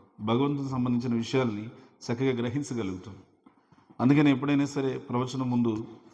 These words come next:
ఖచ్చితంగా మనం, ఆ, ఓకే, ప్రవచనం ముందు ఎప్పుడు కూడా ఖచ్చితంగా భగవన్నామ సంకీర్తన అనేటువంటిది మనము చేస్తాం.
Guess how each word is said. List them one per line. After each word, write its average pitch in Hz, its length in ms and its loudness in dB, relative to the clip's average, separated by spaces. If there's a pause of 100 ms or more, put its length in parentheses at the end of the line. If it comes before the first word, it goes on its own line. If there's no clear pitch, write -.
(160)
ఖచ్చితంగా 113 600 0 (600)
మనం, 117 340 0 (460)
ఆ, 101 100 -16 (440)
ఓకే, 95 180 -16 (840)
ప్రవచనం 139 360 2
ముందు 131 140 0
ఎప్పుడు 131 220 0
కూడా 131 140 2
ఖచ్చితంగా 120 640 -6 (280)
భగవన్నామ 120 440 0
సంకీర్తన 117 520 -6
అనేటువంటిది 110 420 -2
మనము 113 340 0
చేస్తాం. 107 320 -4